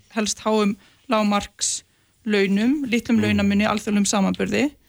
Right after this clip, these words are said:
Speaker 2: En
Speaker 1: og sterku
Speaker 2: finnst þér,
Speaker 1: velferðarkerfi þar sem
Speaker 2: en finnst
Speaker 1: tækifæri
Speaker 2: þér
Speaker 1: til
Speaker 2: þá,
Speaker 1: menntunar eru mikil og
Speaker 2: sjáum
Speaker 1: niðurgreidd.
Speaker 2: við breytingar á þessu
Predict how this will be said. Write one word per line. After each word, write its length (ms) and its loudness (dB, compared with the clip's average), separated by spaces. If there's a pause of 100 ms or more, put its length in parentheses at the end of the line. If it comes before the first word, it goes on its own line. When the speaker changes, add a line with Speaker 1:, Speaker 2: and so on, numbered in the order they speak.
(360)
Speaker 2:
En 60 -2
Speaker 1:
og 60 0
sterku 180 2
Speaker 2:
finnst 160 0
þér, 160 2
Speaker 1:
velferðarkerfi 400 -4
þar 120 -4
sem 100 2
Speaker 2:
en 60 0
finnst 280 2
Speaker 1:
tækifæri 120 0
Speaker 2:
þér 60 -4
Speaker 1:
til 100 2
Speaker 2:
þá, 40 4
Speaker 1:
menntunar 400 -2
eru 160 -2
mikil 500 -2
og 60 0
Speaker 2:
sjáum 480 2
Speaker 1:
niðurgreidd. 0 -
Speaker 2:
við 160 -4
breytingar 640 -4
á 20 -4
þessu 340 -6